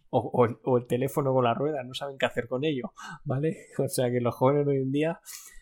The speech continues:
van a poder ver un poquito el origen de lo que estamos a día de hoy, ¿no? Va a ser un, un especial muy chulo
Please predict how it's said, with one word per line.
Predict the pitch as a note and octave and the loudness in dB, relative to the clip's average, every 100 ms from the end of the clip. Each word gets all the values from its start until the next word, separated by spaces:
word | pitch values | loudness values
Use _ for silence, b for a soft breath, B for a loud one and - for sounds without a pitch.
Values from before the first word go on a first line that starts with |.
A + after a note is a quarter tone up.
| B - | B 0
van | A#2+ | 2
a | B2 | 4
poder | B2+ B2+ B2+ B2 | 2 2 2 4
ver | B2+ C3+ | 4 4
un | A#2+ | 2
poquito | A#2+ A#2 B2 C#3 | 2 0 -2 0
el | B2+ A#2+ A#2 | 0 -2 -6
origen | A#2+ B2+ D3 C3+ | -6 -4 -6 -6
de | A2+ A2 | -6 -6
lo | A2 | -10
que | A2+ | -8
estamos | - A#2+ A#2+ A#2 | -4 -4 -2 -6
a | |
día | A2+ G#2 | -6 -8
de | G#2+ | -10
hoy, | G#2+ G#2 | -12 -14
¿no? | C#3 | -12
Va | D3 | -8
a | B2 | -6
ser | B2+ | -4
un, | C3 C3 B2 | -2 -4 -6
un | B2+ | -8
especial | A#2 - A2+ A2+ | -6 -6 -6 -6
muy | A2 | -6
chulo | - B2+ E3+ | -4 -2 -4